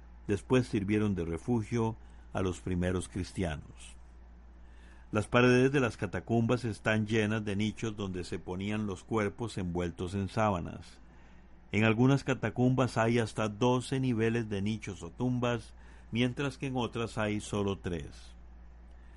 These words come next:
Los corredores largos y estrechos de estos lugares llegan a ser tan complicados que una persona se puede perder si no va con un guía.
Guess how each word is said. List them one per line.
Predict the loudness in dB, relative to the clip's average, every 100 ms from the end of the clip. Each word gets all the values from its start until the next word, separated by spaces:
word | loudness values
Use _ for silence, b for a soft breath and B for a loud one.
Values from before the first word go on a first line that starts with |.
| B B B B
Los | 0 2
corredores | 4 6 6 6 4 2
largos | 2 4 4 0 -6 -4
y | -6
estrechos | -2 0 0 0 -6
de | -2 0
estos | 0 -4 -4
lugares | -2 0 0 0 -4 -10 B B B B 2
llegan | 4 4 -2
a | -2
ser | -2 -4 -4 -14 -4
tan | 0 0 -2
complicados | -2 -4 -2 -4 0 2 2 0 -2
que | -2 0
una | 2 0
persona | -2 -4 -4 -4 -4
se | -6 -4
puede | 0 0
perder | 0 -2 0 0 0 -4 B B B
si | 0 2
no | 4 4
va | 4 2 0
con | 0 2
un | 2 2
guía. | 0 0 -2